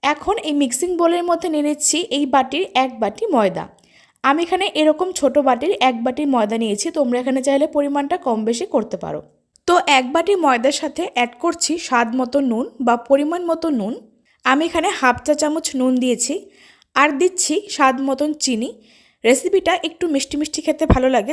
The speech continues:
তার জন্য আমি একটু মিষ্টি বেশি পরিমাণে অ্যাড করলাম। আর দিচ্ছি দু টেবিল চামচ সাদা তেল, তোমরা এখানে চাইলে ঘি দিয়ে করতে পারো। তো এখন এই নুন, চিনি আর তেলটা একসাথে খুব ভালো করে মিশিয়ে নিচ্ছি, আর ময়দার সাথে ভালো করে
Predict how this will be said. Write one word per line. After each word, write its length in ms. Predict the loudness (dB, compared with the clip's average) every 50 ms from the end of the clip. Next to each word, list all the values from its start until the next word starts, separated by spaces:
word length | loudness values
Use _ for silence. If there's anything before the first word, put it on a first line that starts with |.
| -4
তার 100 | -4 -2 -2 -2
জন্য 120 | -2 -2 -2 -2
আমি 80 | -4 -4
একটু 120 | -4 -2 -2 -2
মিষ্টি 240 | -2 -2 -4 -4 -2 -2
বেশি 160 | -2 -2 -2 -2 0
পরিমাণে 300 | 0 0 0 0 0 0
অ্যাড 140 | -2 -2 -4 -2 -2
করলাম। 280 | 0 0 0 -2 -2 -4 -8 -18 _ _ _ _ _ _
আর 140 | 2 2 2 2 2
দিচ্ছি 340 | 0 0 0 -2 -4 -4 -4 -4 -4 -4 -2
দু 100 | -2 -2 0 0
টেবিল 220 | 0 0 0 -2 0 0
চামচ 280 | -2 -2 -2 -2 -4 -4 -6 -4
সাদা 280 | -2 0 2 2 2 2 2
তেল, 140 | 0 2 2 0 -2 0 0
তোমরা 200 | 2 2 2 2 0
এখানে 220 | 0 0 -2 -4 -2 -2
চাইলে 220 | -2 -2 0 -2 -2 -4 -4
ঘি 100 | -4 -4 -2 0
দিয়ে 120 | 0 -2 -2 0 0
করতে 220 | 0 0 -2 -4 -6 -6
পারো। 140 | -6 -6 -8 -10 _ _ _
তো 60 | 2 2 4 4 4 2
এখন 220 | 2 2 0 0 0 0
এই 60 | -2 0 0
নুন, 200 | 0 0 0 -2 -4 -4 -4
চিনি 280 | -2 0 0 0 -2 -2 0 0
আর 80 | 0 0 0 -2 0
তেলটা 360 | 2 4 4 2 2 0 -2 -2 0 2 0
একসাথে 340 | 0 0 -2 -6 -6 -6 -6 -6 -4
খুব 120 | -4 -6 -4 -2
ভালো 160 | -2 -2 -2 0 0
করে 140 | 0 0 0 0
মিশিয়ে 260 | -2 -2 -4 -2 -2 -2
নিচ্ছি, 320 | -2 -2 -2 -4 -2 -2 -2 -4 -4 -10 -20 -20 -20 -12 _ 2
আর 80 | 2 2 4 2
ময়দার 280 | 2 0 2 2 0 0 0
সাথে 140 | -2 -2 -4 -2 -2
ভালো 160 | -2 -2 -2 0
করে 120 | 0 0